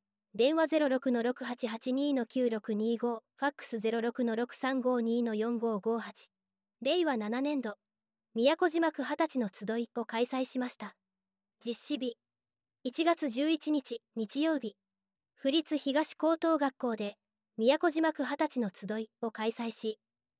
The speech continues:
二十歳になった皆さんをお祝いしました。新成人代表から誓いの言葉が述べられ、参加者の皆さんはそれぞれの抱負や大人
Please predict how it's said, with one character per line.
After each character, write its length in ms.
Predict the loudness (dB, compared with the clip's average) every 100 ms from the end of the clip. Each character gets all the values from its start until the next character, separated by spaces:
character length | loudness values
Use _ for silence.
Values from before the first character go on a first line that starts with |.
| _ _
二 120 | -2
十 120 | 0 2
歳 100 | 2
に 100 | 2
な 120 | 2
っ 20 |
た 140 | -2 -2
皆 220 | 0 0
さ 160 | 0 0
ん 80 |
を 100 | 0
お 80 | -2
祝 220 | 0 0
い 60 | 0
し 120 | -2
ま 80 | -6
し 80 | -6
た。 160 | -12 -16 _ _ _ _ -12
新 260 | -4 -2
成 240 | 0 2 2
人 240 | 2 0
代 180 | 0 0 0
表 160 | -2
か 100 | -2
ら 140 | -6 -8 -10
誓 280 | -4 0 2
い 60 |
の 100 | 2
言 240 | 0 -2 -2
葉 140 | -2
が 120 | 0 0
述 120 | 0
べ 100 | 0
ら 100 | -2
れ、 180 | -6 -10 _ _ _ _ _ _ -6
参 260 | 0 2
加 100 | 2
者 120 | 2
の 120 | 2 2
皆 200 | 0 0
さ 160 | 0
ん 80 | -2
は 160 | -4 -8
そ 160 | -2 0
れ 120 | 2
ぞ 100 | 4
れ 100 | 2
の 120 | 0
抱 200 | 0 0
負 140 | 2
や 160 | 0 0
大 60 | -2
人 140 | 0